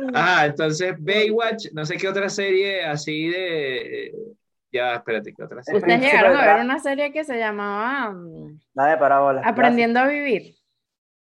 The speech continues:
Speaker 2: que se-,
Speaker 3: Me
Speaker 2: era con
Speaker 3: suena.
Speaker 2: Cory y Topanga.
Speaker 3: Me
Speaker 1: No.
Speaker 3: suena, me suena.
Speaker 2: Era súper cool
Speaker 1: Nada
Speaker 2: esa
Speaker 1: que ver.
Speaker 3: Even
Speaker 2: serie.
Speaker 3: Steven, ¿ustedes vieron Even Steven, por casualidad?
Speaker 2: Sí,
Speaker 1: Tampoco.
Speaker 3: Hermano
Speaker 2: claro,
Speaker 3: hermano.
Speaker 2: yo la vi. Que era
Speaker 3: Ah,
Speaker 2: con
Speaker 3: buena,
Speaker 2: este tipo
Speaker 3: pues.
Speaker 2: que ahorita está loco de bola. ¿Cómo es que se llama él?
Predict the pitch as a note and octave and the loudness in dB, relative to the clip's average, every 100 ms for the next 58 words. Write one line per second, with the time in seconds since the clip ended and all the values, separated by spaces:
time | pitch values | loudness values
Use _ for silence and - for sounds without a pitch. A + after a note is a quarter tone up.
0 | _ _ _ _ _ - A3+ G#3+ E3+ G#3+ | _ _ _ _ _ -10 -8 -4 0 2
1 | A3 D4 C#4 A3 G#3+ C4 B3 A3+ A#3 G#3+ | 2 2 2 2 0 -2 -2 -4 -2 -4
2 | E3+ E3 _ _ _ _ _ _ _ _ | -4 -12 _ _ _ _ _ _ _ _
3 | _ _ _ _ _ _ _ _ _ _ | _ _ _ _ _ _ _ _ _ _
4 | _ B2 G2+ C#3+ C3 A#2 A#2+ C#3+ B2 - | _ -14 -2 0 0 -4 -2 -2 -2 -8
5 | _ _ _ _ _ _ _ G3 G3 G3 | _ _ _ _ _ _ _ -8 -8 -8
6 | G#3+ F#3+ E3+ F#3 F3+ F3+ E3+ F3+ A3 F3+ | -6 -6 -6 -6 -6 -4 0 2 2 -2
7 | D#3+ A3 B3 G#3 - G#3+ A#3+ B3 B3 C4 | -4 -2 0 0 2 4 6 6 6 4
8 | B3 G#3+ - G#3 D3 D#3+ D3 D3 D#3+ G3 | 2 0 2 4 4 2 -2 -2 0 4
9 | F#3 - _ _ _ _ - G#3 A#3+ A3+ | 4 0 _ _ _ _ -4 2 4 4
10 | A#3 D#3 E3+ G#3+ C4+ A#3 G#3+ G#3 A3 A3+ | 4 4 6 6 6 4 4 4 4 4
11 | A#3 A3+ - - C4 B3+ B3 E4+ D#4 C4 | 0 -2 -8 0 4 4 4 4 2 0
12 | A#3+ C#4 - - D#4 F4 D4+ A#3+ A#3+ C4+ | 2 4 4 0 -4 -4 0 0 -2 -2
13 | E4 D#4+ D#4 F4 F4 E4 G#3+ G#3+ A#3 C4 | 0 2 2 2 0 2 0 0 -6 -8
14 | - F4 A#3+ A#3 B3+ D#4 D#4 A3+ F3 | -12 -10 -4 -2 -2 -6 -6 -6 -8